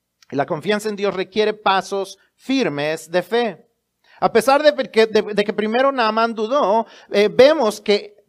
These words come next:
ya cuando, cuando sus, sus siervos lo convencen, toma los pasos necesarios. ¿Se va a dónde? Al río indicado. Aunque creía que las aguas de su tierra eran mejores,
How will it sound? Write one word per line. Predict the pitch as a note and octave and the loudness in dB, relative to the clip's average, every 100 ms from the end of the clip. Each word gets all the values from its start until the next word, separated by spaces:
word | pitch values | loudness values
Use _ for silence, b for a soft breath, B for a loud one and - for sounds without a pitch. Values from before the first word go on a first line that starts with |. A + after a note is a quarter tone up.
| _ | _
ya | B3+ C#4+ | -2 2
cuando, | D4+ C#4+ B3+ A3+ - | 0 4 4 4 2
cuando | G#3 G3+ G3+ | 0 0 -4
sus, | G3+ F3+ - - _ | -4 -8 -8 -20 _
sus | - G3 F3+ | -12 -10 -10
siervos | - B3+ C4 A3 G3+ | -4 2 2 2 -2
lo | G3+ | -4
convencen, | G3+ G3 F#3+ C4+ - E3+ F#3 b _ | -4 -2 -2 -2 -4 -6 -6 b _
toma | A#3+ C#4 C#4 | 0 2 0
los | A#3 - | -2 -4
pasos | G#3 G3+ G#3+ G#3 | -2 -2 -4 -8
necesarios. | F3 D#3+ F3+ D#3+ B2+ C3 - B | -10 -8 -2 -2 -2 -10 -16 B
¿Se | - G#3 | 0 2
va | G#3 C4+ | 4 4
a | C4+ | 4
dónde? | C4+ C#4+ D#4 D4+ _ _ | 2 2 -2 -2 _ _
Al | - F3 E3+ | 4 4 4
río | F3 G#3+ A#3 B3 A#3+ _ _ _ | -2 0 2 2 -2 _ _ _
indicado. | D#3+ D#3 D#3 F#3 F3 D#3+ A2 _ _ _ _ _ _ _ _ _ _ _ _ | -10 -8 -6 0 0 0 -6 _ _ _ _ _ _ _ _ _ _ _ _
Aunque | - - E3 | -14 -8 -2
creía | F#3 G#3+ C#4+ | 2 6 6
que | D4+ | 6
las | C4+ C4+ | 4 4
aguas | C4 B3+ A3 | 4 4 2
de | |
su | G#3 G#3+ | -2 -4
tierra | - A#3+ B3+ G#3 | -4 0 2 2
eran | F3 G#3 A#3 | 0 2 2
mejores, | A#3 A3 B3+ F3+ D#3 E3 | -2 0 2 2 0 -4